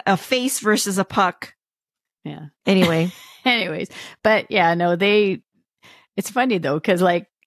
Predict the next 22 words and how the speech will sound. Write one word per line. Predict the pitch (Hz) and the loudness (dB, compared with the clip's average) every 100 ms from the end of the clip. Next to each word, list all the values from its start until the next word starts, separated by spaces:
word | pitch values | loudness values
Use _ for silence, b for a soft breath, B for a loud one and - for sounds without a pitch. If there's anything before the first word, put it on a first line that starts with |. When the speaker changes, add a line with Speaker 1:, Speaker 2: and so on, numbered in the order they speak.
| _ _ | _ _
Speaker 2:
everyone | 196 214 196 185 | 0 2 2 2
was | 170 | 2
saying, | - 165 165 160 | 2 2 2 2
like, | 147 147 | 0 -2
you | 147 | -2
know, | 147 | 0
with | 147 - | -2 -2
Connor | - 156 | -2 0
McDavid, | 151 143 - 165 156 156 | -2 -4 0 0 2 2
Leon | 156 151 143 | 2 2 2
Draisaitl, | 139 151 156 - 147 147 151 | 2 2 2 0 -2 0 0
like, | 151 147 - _ _ _ _ _ _ _ - 160 _ _ _ - 143 _ _ - | 0 -2 -6 _ _ _ _ _ _ _ -20 -20 _ _ _ -16 -16 _ _ 0
they | 185 | 0
should | 180 170 | 0 0
have, | 170 160 151 | 2 0 0
the | 165 170 | 2 4
Oilers | 185 180 165 | 4 2 0
should | 160 | 0
have | 156 147 | 0 0
this | 147 - | -2 -4
series, | 165 156 156 147 | -6 -4 -6 -6
like, | 147 151 | -8 -8